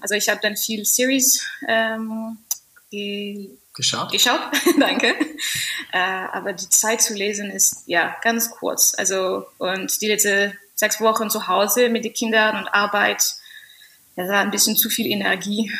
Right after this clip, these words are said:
Speaker 1: äh, weg. Also, dass ich dann, äh, Zeit dafür finden konnte.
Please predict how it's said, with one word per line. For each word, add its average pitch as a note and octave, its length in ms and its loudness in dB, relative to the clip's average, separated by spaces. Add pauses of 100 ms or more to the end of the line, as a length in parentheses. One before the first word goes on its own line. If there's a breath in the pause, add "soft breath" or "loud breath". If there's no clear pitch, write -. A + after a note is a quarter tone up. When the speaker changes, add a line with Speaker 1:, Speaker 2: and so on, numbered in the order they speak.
(340 loud breath)
Speaker 1:
äh, F#3+ 300 -2
weg. F#3+ 160 4 (760)
Also, F3+ 200 -4
dass G3 240 2
ich F#3+ 160 -2
dann, F#3 380 0
äh, F#3 640 -2
Zeit F#3 260 4
dafür F#3 420 -2
finden G#3 340 -2
konnte. F3+ 440 -6